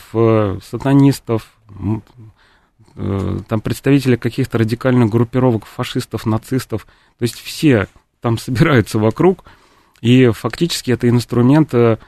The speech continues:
который использует другая православная церковь, э, и офис президента.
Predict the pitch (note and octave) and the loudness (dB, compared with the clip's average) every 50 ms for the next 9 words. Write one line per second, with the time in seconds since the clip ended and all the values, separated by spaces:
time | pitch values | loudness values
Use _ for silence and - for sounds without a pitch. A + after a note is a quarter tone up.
0 | _ _ _ - G#2 - C3 C#3 C#3 - - C3+ C3+ B2+ C3 C3+ A#2+ A2+ A#2 A#2 | _ _ _ -10 -6 -2 0 0 0 0 0 -2 -2 0 0 0 0 2 2 2
1 | G2+ A#2+ C3 - - A#2 G#2 G#2+ G#2 - B2 A2+ G#2+ A2+ G#2+ - - - E3 - | 4 2 2 2 0 0 0 0 -2 -2 -2 0 0 0 -2 -2 -4 -6 -4 -2
2 | - A#2 - - G#2+ G2 G2 F#2+ - - A#2 C3 C3+ - - B2 C3 - C3 A#2+ | -4 -4 -4 -2 -2 0 0 0 0 0 2 2 2 2 2 0 -2 -2 -4 -6
3 | - - A#2 A2+ A#2+ C3 A#2+ A2+ A2 F#2+ E2+ D#2 - E2+ E2+ | -4 -2 -2 0 2 2 2 2 2 2 0 -2 -6 -10 -14